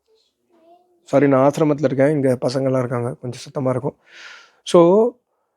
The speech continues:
பேலன்ஸ் இருக்கிற பணத்தை வந்து, இப்ப சப்போஸ் என்னுடைய இன்கம் தேர்ட்டி ஃபைவ் லேக்ஸ், ஃபார்ட்டி லேக்ஸ், செவன் அண்ட் ஹாஃப் லேக்ஸ் நான் வரி கட்டுறேன், நான் இங்க இந்த just கால்குலேஷன் சொல்றேன். மீதி இருக்கிற முப்பது லட்சத்துல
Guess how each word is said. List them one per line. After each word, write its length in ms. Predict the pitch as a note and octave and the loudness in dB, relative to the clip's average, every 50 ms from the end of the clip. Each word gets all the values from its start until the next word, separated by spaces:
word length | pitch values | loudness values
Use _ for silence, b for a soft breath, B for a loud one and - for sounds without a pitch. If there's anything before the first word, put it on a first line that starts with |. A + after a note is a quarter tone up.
| _ _ _ _ _ _ _ _ _ _ _ _ _ _ _ - C3+ C3 | _ _ _ _ _ _ _ _ _ _ _ _ _ _ _ -2 2 4
பேலன்ஸ் 540 | C3+ D#3 F#3+ A3 A#3 A#3+ B3 A#3 G3+ - | 6 6 6 6 6 4 4 2 2 2
இருக்கிற 320 | A3 G#3+ G#3 - G#3+ G3 F#3+ | 0 2 2 2 2 2 2
பணத்தை 440 | E3 - E3+ F3 F3+ E3+ - E3 D#3 | 2 0 0 0 0 0 0 0 2
வந்து, 680 | D3 C#3+ D3+ D#3+ E3+ F#3 E3 C#3 C3+ D#3+ G3+ B3+ C#4+ - _ _ _ _ | 2 2 0 0 0 2 2 2 2 2 0 -2 -6 -10 _ _ _ _
இப்ப 360 | - D3 C3+ C#3 D3 C#3+ C3+ C3+ C3 - C#3+ | -4 -2 2 4 4 4 4 4 0 -2 -2
சப்போஸ் 360 | C#3 - - F3+ G3 E3+ - | -2 2 2 2 2 2 0
என்னுடைய 400 | F3 D#3 D3+ D#3+ D#3+ D#3 D#3 D#3+ | 0 0 2 2 2 2 2 0
இன்கம் 340 | D#3+ E3 D#3 F3+ F3 F3 E3 - | 0 -2 0 0 0 0 2 2
தேர்ட்டி 180 | D#3+ D3+ D#3+ D#3 C#3 | 0 2 2 0 2
ஃபைவ் 100 | D#3+ D#3+ | 2 2
லேக்ஸ், 320 | D#3 D#3 D#3 - - - | 4 2 0 0 -2 -2
ஃபார்ட்டி 200 | C#3+ C#3 - D3+ | -2 -2 0 0
லேக்ஸ், 340 | C#3+ C#3+ C3+ C3+ - - F2+ - _ _ _ _ _ - - | 2 2 0 0 -4 -12 -16 -20 _ _ _ _ _ -6 -2
செவன் 200 | - C#3+ D3+ E3 | 0 2 2 2
அண்ட் 140 | E3+ E3 E3 | 2 4 4
ஹாஃப் 140 | D#3 D3 E3 | 2 2 2
லேக்ஸ் 240 | E3 F3 E3 - E3 | 0 0 0 -2 -2
நான் 120 | D#3+ D#3 | -2 0
வரி 180 | D3 C#3 D3+ D#3 | 2 2 2 2
கட்டுறேன், 360 | D3+ D3 C#3+ C#3 C3+ C3 C3 - | 2 0 0 0 -2 -2 -4 -4
நான் 120 | - C3+ C3+ | -4 -4 -2
இங்க 180 | C3+ C3+ C3+ | -2 -2 -2
இந்த 240 | C3 C3 D#3+ D#3 C#3 | -2 -4 -4 -6 -4
just 360 | B2 C3 C#3 C#3+ - - D#3 | -2 -2 -2 -2 -2 -2 2
கால்குலேஷன் 400 | D#3 D3 D#3 D3+ D#3 C#3 D#3+ D3+ | 2 2 4 2 0 0 0 -2
சொல்றேன். 320 | B2+ - B2+ A#2+ B2 B2+ - b b b b b b b b | -2 -2 -2 -2 -4 -6 -8 b b b b b b b b
மீதி 300 | D3+ D#3 G3+ A3+ G#3+ A#3 | -2 -2 0 2 2 2
இருக்கிற 300 | A3+ G3+ F3 G3+ F#3+ F#3 | 0 2 2 2 2 4
முப்பது 440 | F3 E3+ F3 E3+ - - G3 F#3+ | 2 2 0 0 0 0 2 2
லட்சத்துல 800 | F#3 F3 E3 D#3+ - E3 D3+ D3 C#3 B2 B2 B2+ C#3 D#3+ F#3 G3+ | 4 2 2 0 0 -4 -4 -2 0 0 2 2 2 2 0 -2